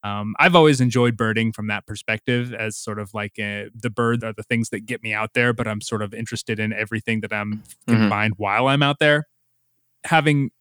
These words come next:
Speaker 1: guides, having books that sort of accommodate that interest, uh, in a more explicit way is, um, is just really cool. And, uh, I know all these guys, they're sharp, sharp birders and really great naturalists. And, um, yeah, I'm, I'm, I have not seen this book,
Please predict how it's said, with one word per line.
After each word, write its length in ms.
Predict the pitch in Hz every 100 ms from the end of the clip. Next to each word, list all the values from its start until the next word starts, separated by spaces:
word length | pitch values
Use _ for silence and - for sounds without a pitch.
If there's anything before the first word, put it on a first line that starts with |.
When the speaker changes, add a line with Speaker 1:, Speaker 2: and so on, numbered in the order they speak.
| -
Speaker 1:
guides, 400 | 123 123 120 120
having 260 | 127 117 117
books 360 | 110 110 - -
that 160 | 107
sort 200 | - 113
of 100 | 107
accommodate 580 | 104 - 107 107 101 101
that 160 | 113 110
interest, 500 | 113 - 127 - _ _ - _ -
uh, 140 | 107 95
in 60 | 110
a 20 |
more 180 | 113 107
explicit 460 | - - 110 104
way 320 | 110 104 104 101
is, 340 | 104 95 -
um, 380 | 95 95 95 110
is 180 | 165 160
just 220 | 170 -
really 180 | 139 123 104
cool. 400 | 117 107 101 107 -
And, 220 | 151 139
uh, 160 | 139 127
I 80 | 160
know 160 | 156 139
all 80 | 123
these 160 | 117
guys, 340 | 120 113 110 - _ _ _ _
they're 160 | 110 101 104 _
sharp, 500 | - - - 110 - - -
sharp 420 | - - 110 - 147
birders 480 | 107 101 101 104
and 260 | - 104 104
really 200 | 110 104
great 240 | 101 101
naturalists. 580 | 101 98 - 101 98 -
And, 380 | - 110 98 98
um, 360 | 98 95 92 104 -
yeah, 140 | 98
I'm, 120 | 101 101
I'm, 160 | 110 104
I 80 | 117
have 120 | 127
not 200 | 139 127
seen 200 | 135 120
this 120 | 113
book, 320 | - 107 107